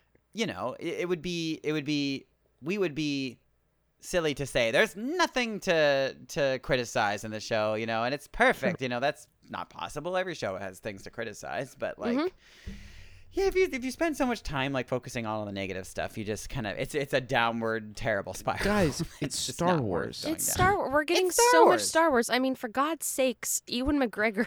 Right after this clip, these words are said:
Speaker 2: <laughs> and Hayden Christensen are back in these roles.
Speaker 1: Ah!
Speaker 2: Like, what?
Speaker 3: I, I
Speaker 1: Yeah.
Speaker 3: think th-, there's a segment, and it's the minority, but they're, they are very vocal, that
Speaker 1: Hmm.
Speaker 3: wish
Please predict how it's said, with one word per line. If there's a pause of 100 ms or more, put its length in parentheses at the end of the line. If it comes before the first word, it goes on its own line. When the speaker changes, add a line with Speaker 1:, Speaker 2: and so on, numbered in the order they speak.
(120)
Speaker 2:
<laughs>
and
Hayden
Christensen
are
back
in
these
roles.
Speaker 1:
Ah!
Speaker 2:
Like, (400)
what? (140)
Speaker 3:
I,
I
Speaker 1:
Yeah.
Speaker 3:
think
th-,
there's
a
segment,
and
it's
the
minority,
but
they're,
they
are (240)
very
vocal, (160)
that
Speaker 1:
Hmm.
Speaker 3:
wish